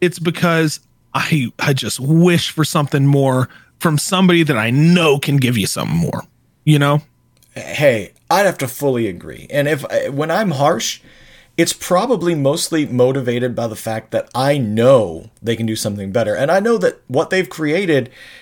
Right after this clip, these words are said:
Speaker 2: has a certain magic. Nobody else has ever done this. Nobody else has,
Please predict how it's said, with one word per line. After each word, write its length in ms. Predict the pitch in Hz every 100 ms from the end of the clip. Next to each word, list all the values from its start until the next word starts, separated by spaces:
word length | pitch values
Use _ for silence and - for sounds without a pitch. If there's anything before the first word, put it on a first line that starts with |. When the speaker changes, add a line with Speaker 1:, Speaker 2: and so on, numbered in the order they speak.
| -
Speaker 2:
has 260 | 143 160
a 60 | 156
certain 400 | - 170 143 139
magic. 500 | 131 147 107 87 -
Nobody 360 | 123 - 214 135
else 180 | 120
has 140 | 110 110
ever 160 | 95
done 260 | 90 92 95
this. 300 | 110 127 - - -
Nobody 280 | 196 247 196
else 220 | 147 -
has, 320 | 135 117 107